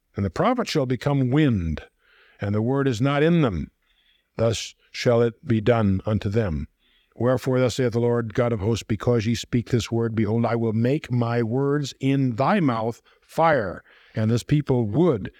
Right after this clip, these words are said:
and it shall devour them. Lo, I will bring a nation upon you from afar, O house of Israel, saith the Lord. It is a mighty nation, it is an ancient nation, a nation whose language thou knowest not, neither understandest what they say.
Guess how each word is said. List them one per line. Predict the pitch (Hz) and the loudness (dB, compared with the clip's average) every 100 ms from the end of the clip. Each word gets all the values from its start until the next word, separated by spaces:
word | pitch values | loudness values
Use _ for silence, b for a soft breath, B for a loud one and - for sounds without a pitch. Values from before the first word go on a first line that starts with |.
| b | b
and | 113 | -2
it | 131 | -2
shall | - 139 127 127 | 0 0 2 0
devour | 123 117 135 135 127 | -2 -2 0 2 2
them. | 120 131 87 - b b b b | 2 0 -4 -8 b b b b
Lo, | 117 131 | 0 2
I | 123 | 4
will | 117 113 | 2 0
bring | 123 123 | 0 0
a | 117 | 2
nation | 143 151 175 | 0 0 -2
upon | 156 156 151 160 - B B | 0 -2 -2 -4 -6 B B
you | 131 147 | -4 -4
from | 127 - 151 147 | -4 -2 0 0
afar, | 135 - 185 156 95 80 - b b b | -2 0 2 2 -2 -8 -16 b b b
O | 123 | -2
house | 107 127 113 | 0 -2 -2
of | 113 | -2
Israel, | 117 95 78 - _ _ b b b | -2 -2 -6 -10 _ _ b b b
saith | - 120 | -2 0
the | 107 | 0
Lord. | 104 95 110 | 0 0 0
It | |
is | 110 | 0
a | 107 | 0
mighty | 110 143 190 180 | 0 2 2 2
nation, | 170 160 - | 0 0 0
it | 143 | 0
is | 131 120 | 0 0
an | |
ancient | 131 135 135 | -2 -2 -2
nation, | 127 127 120 131 131 b b b b b b | 0 -2 -2 -4 -6 b b b b b b
a | 117 | -2
nation | 110 127 139 151 127 | 2 2 2 0 0
whose | 120 107 | 0 0
language | 113 135 147 147 117 | 0 0 0 -2 0
thou | 123 | 0
knowest | 123 131 127 110 - | 2 2 0 0 -2
not, | 123 120 117 | 0 0 0
neither | 123 120 123 | 0 0 0
understandest | 117 113 101 - 127 120 107 104 | 0 0 0 0 2 2 0 -4
what | 104 | -6
they | - 92 | -4 -4
say. | 82 - 117 85 76 | -4 -4 -4 -6 -10